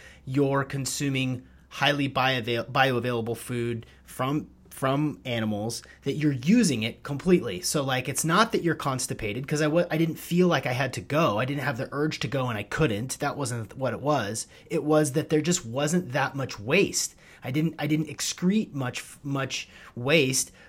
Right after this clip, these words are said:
because my body was using the two ribeyes a day, uh, that I was eating and all that stuff. Can you, 'cause I think that's staggering for people that,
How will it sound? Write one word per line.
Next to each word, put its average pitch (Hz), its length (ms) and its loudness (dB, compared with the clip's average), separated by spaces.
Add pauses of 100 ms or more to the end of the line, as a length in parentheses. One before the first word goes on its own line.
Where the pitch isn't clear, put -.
(100)
because 139 320 -2
my 127 140 -2
body 143 360 2
was 113 220 -4
using 127 500 0
the 104 80 -6
two 139 320 -2
ribeyes 117 520 0
a 101 40 -8
day, 104 440 -4 (340)
uh, 120 220 0
that 120 120 -4
I 117 100 0
was 113 200 -4
eating 117 240 -4
and 110 80 -6
all 110 100 -4
that 113 160 -2
stuff. 113 300 -2 (260)
Can 160 140 2
you, 202 340 4
'cause 170 160 4
I 170 80 4
think 247 240 2
that's 190 200 6
staggering 165 280 2
for 185 160 2
people 220 240 8
that, 180 200 4